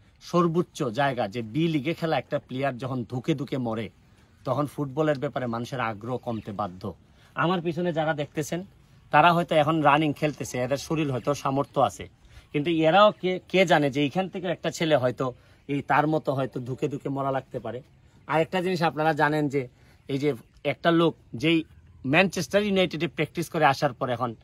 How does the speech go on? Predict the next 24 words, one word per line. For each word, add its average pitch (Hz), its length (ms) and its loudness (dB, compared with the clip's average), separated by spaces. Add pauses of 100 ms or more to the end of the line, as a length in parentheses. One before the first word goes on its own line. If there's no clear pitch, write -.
(280)
ঝাড়ুদার, 123 460 2 (760)
আপনারা 147 400 6
জানেন 170 380 4
যে 170 120 0
বিভিন্ন 160 400 0
জায়গায় 156 500 4 (240)
একজন 139 360 0
হচ্ছে 160 180 -4
গিয়ে 160 260 0
মজুরি 165 440 4
দেয়, 143 260 6
চারশো 147 360 0
টাকা 135 240 0
করে 127 200 -4
দেয়, 120 240 0 (100)
যে 131 200 2
বি 131 200 0
লিগে 127 260 0
খেলছে। 139 400 -6 (560)
এই 196 200 6
যদি 202 220 -2
হয় 160 180 6
ফুটবলের 143 500 2
পরিণতি, 113 540 -6